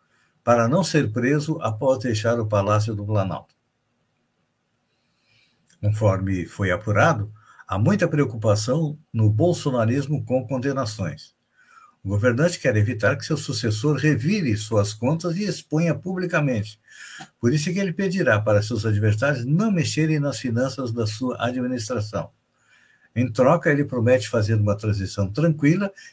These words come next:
e sem qualquer ameaça antidemocrática. Dessa forma, o país entraria numa fase pacífica <coughs> no final do ano que vem. Inclusive,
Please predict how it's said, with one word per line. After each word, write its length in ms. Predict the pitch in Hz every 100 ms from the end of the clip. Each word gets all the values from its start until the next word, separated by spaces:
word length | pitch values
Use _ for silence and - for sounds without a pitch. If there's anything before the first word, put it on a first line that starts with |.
| -
e 60 |
sem 260 | - 196 185
qualquer 500 | 160 120 175 185 180 -
ameaça 600 | 147 151 143 151 147 131
antidemocrática. 960 | 147 151 151 151 147 - 123 107 - - _ _ _ _ _ _
Dessa 380 | 104 98 107 110
forma, 300 | 110 135 160
o 80 | 151
país 280 | 139 127 127
entraria 540 | 131 110 101 110 135
numa 280 | 135 120 104
fase 440 | 107 123 123 113
pacífica 800 | 110 165 160 214 196 123 104 92 - - - - - -
<coughs> 760 | - - - - - - - -
no 280 | 127 147 165
final 320 | - 135 143
do 120 | 135
ano 100 | 139
que 140 | 120 117
vem. 280 | 104 - _
Inclusive, 600 | 120 117 160 117 156 202